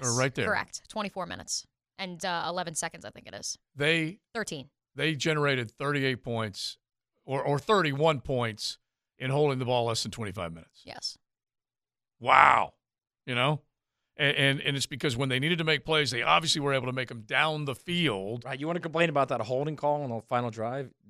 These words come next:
Speaker 3: That's
Speaker 1: Mm-hmm.
Speaker 3: what you should complain about, is
Speaker 1: Yeah.
Speaker 3: the, that defense was nowhere to be found all game.
Speaker 1: Yeah, yeah. And that, that's why you, you, you're gonna hear certain people point to that one thing, but it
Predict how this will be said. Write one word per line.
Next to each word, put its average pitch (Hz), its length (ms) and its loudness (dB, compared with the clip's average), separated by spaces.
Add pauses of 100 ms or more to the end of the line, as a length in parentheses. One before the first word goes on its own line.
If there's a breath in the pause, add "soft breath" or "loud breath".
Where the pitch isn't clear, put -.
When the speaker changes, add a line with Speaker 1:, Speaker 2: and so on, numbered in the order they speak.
Speaker 3:
That's 135 200 0
Speaker 1:
Mm-hmm. 127 60 -8
Speaker 3:
what - 80 -12
you 113 60 -6
should - 160 -8
complain 110 360 -6
about, 78 260 -18
is 120 160 -6
Speaker 1:
Yeah. 113 140 -10
Speaker 3:
the, 117 60 -18 (280)
that 135 140 -2
defense 131 360 -4
was 110 240 -6
nowhere 117 280 0
to 107 60 -8
be 104 80 -8
found 90 280 -10
all 90 100 -14
game. 90 180 -20 (120)
Speaker 1:
Yeah, 196 200 0 (140)
yeah. 135 200 -6 (120)
And 135 100 -10
that, 143 120 -2
that's 139 160 -6
why 135 300 -2
you, 143 500 -14
you, 175 200 -10
you're 285 100 -10
gonna 233 140 4
hear 185 120 4
certain 156 240 2
people 139 260 -2
point 143 240 -6
to 131 60 -8
that 127 120 0
one 143 160 -2
thing, 151 240 -2
but 117 180 -4
it - 140 -6